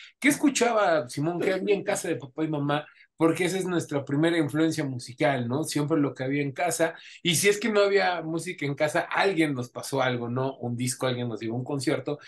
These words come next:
Entonces son como dos preguntas en una. ¿Qué sonaba en esos momentos? Y luego, ¿dónde llega este punto de inflexión a tu vida donde lo que decides es hacer música?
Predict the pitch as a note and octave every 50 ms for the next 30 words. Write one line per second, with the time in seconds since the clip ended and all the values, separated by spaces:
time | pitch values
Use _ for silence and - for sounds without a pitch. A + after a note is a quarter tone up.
0 | - - - - D3 - - - G3 F#3+ G3 A3 G3+ G3+ G3 G3+ G3 G3 G3+ F#3+
1 | F3 E3+ E3+ E3 D#3+ E3 D#3 - C#3+ A#2+ A2+ G#2+ G2+ G2+ G2 G2+ - _ - C4+
2 | C4+ C#4+ B3+ A3 A3+ A#3+ A#3 A3+ A3 G#3 G#3 G#3 G3 G#3+ G3+ F3+ F3 D#3 D#3+ F#3
3 | G3+ G#3+ A3 - B3+ C#4 C#4+ - - - - - _ _ - E3 F#3+ A3 G#3+ G#3
4 | G3+ G3+ G#3 G3+ G3+ F#3+ G3+ G3 G3+ - - F3 - - E3+ D#3+ F#3+ F#3+ C#3 D#3
5 | C#3 - - D#3 E3 D#3+ - C#3 C3+ D3 D#3 E3+ D#3+ D3 C3+ C3+ B2+ B2+ B2+ C3
6 | B2+ - C#3+ C3+ C3 B2 - - F#3 F#3 G#3+ C#4 C4 - - _ _ _ _ _
7 | _ _ _ - D3 C3+ - - - C3 B2 B2 A#2+ A#2+ A#2 - - - -